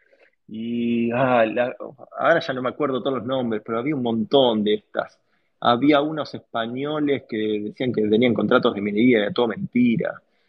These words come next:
Era minería en la nube, que no existían los mineros, era todo mentira, ¿viste? Eh, pero había un montón de esas en dos mil diecisiete por ahí. Y esa gente solía, ¿viste?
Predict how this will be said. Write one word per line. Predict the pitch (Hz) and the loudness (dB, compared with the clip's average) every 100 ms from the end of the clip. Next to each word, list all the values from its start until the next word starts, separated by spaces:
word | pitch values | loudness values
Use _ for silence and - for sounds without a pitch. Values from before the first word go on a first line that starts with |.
| _ _ | _ _
Era | 110 110 | 0 2
minería | 101 101 120 113 113 143 | 2 -4 -2 2 4 4
en | |
la | 120 | 2
nube, | 113 143 139 | 0 -2 -4
que | 110 107 | -6 -10
no | 113 | -10
existían | - 113 127 113 | -12 -8 -4 -2
los | 98 | -4
mineros, | 107 117 110 98 | -2 0 0 -4
era | 110 | -8
todo | 131 | -8
mentira, | 113 98 113 104 | -8 -8 -8 -6
¿viste? | 101 - - 170 - - _ _ - | -8 -10 -16 -16 -20 -20 _ _ -8
Eh, | 101 104 | -6 0
pero | - 135 | 6 6
había | 170 | 8
un | 151 | 4
montón | 139 147 113 | 2 0 -2
de | 110 | -6
esas | 107 107 - | -8 -14 -12
en | 107 | -10
dos | 104 | -10
mil | 107 | -8
diecisiete | 107 - 120 110 104 | -10 -2 0 2 2
por | 107 | 2
ahí. | 104 98 | 2 0
Y | 127 | 2
esa | 165 160 | 2 2
gente | - 180 190 | 0 0 0
solía, | 135 139 170 127 | 2 4 6 4
¿viste? | 113 113 - 113 107 101 98 95 | 2 -6 -6 -4 -4 -6 -10 -14